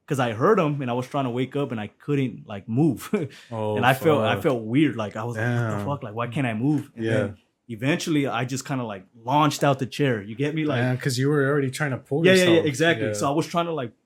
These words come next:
Speaker 1: get myself
Speaker 2: Yeah.
Speaker 1: out the chair, and then I just, like, launched out, and I
Speaker 2: Yeah.
Speaker 1: was like, "Fuck, like, what the
Speaker 2: <laughs>
Speaker 1: hell?"
Speaker 2: I know what you mean. It's
Speaker 1: <laughs> Yeah.
Speaker 2: kinda like a magnet, right?
Speaker 1: Uh-huh,
Speaker 2: Yeah.
Speaker 1: exactly. And I felt like I was stuck to the,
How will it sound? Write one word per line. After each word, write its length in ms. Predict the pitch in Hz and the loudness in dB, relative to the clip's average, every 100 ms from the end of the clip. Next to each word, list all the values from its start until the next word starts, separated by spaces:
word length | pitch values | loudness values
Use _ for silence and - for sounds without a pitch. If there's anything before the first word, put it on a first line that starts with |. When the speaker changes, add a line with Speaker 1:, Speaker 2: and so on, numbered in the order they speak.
| _ _ _ | _ _ _
Speaker 1:
get 160 | 170 170 | 0 2
myself 400 | 156 131 117 107 | 4 4 4 4
Speaker 2:
Yeah. 60 | |
Speaker 1:
out 100 | 156 | 2
the 80 | 156 | 0
chair, 300 | 131 160 190 | -4 -2 -2
and 140 | 160 139 | -2 -2
then 140 | 135 | -2
I 80 | 123 | -4
just, 180 | 120 117 | -6 -8
like, 180 | 107 95 | -8 -8
launched 480 | 110 143 147 131 143 | -4 2 2 4 4
out, 200 | 131 110 | 6 6
and 100 | 107 | 2
I 40 | |
Speaker 2:
Yeah. 40 | 117 | 0
Speaker 1:
was 120 | 107 | -2
like, 140 | 98 - _ | -8 -14 _
"Fuck, 300 | - 190 151 | -4 -2 -2
like, 140 | 123 117 | -6 -8
what 180 | 175 - | -8 -4
the 160 | 151 | 0
Speaker 2:
<laughs> 0 | |
Speaker 1:
hell?" 840 | 135 170 208 139 - - - - 247 | 4 8 8 6 0 -8 0 6 8
Speaker 2:
I 40 | 151 | 10
know 140 | 175 | 8
what 180 | 185 - | 6 2
you 60 | 127 | 0
mean. 200 | 127 165 | 2 2
It's 160 | 147 156 | 4 6
Speaker 1:
<laughs> 40 | |
Yeah. 20 | |
Speaker 2:
kinda 220 | 151 175 | 4 4
like 380 | 170 156 131 - - | 2 2 0 -4 -14
a 80 | 104 | -8
magnet, 500 | 104 139 156 104 95 | -4 -2 -2 -6 -4
right? 120 | 120 | -2
Speaker 1:
Uh-huh, 320 | 143 165 139 | 2 4 4
Speaker 2:
Yeah. 60 | 123 | 2
Speaker 1:
exactly. 540 | 113 156 170 156 120 117 | 4 4 4 0 -4 0
And 80 | |
I 80 | 139 | 2
felt 160 | 143 180 | 4 4
like 120 | 151 | 4
I 40 | |
was 200 | 170 156 | 2 0
stuck 300 | - - 185 190 | -2 -2 -2 -4
to 80 | |
the, 220 | 160 147 | -8 -8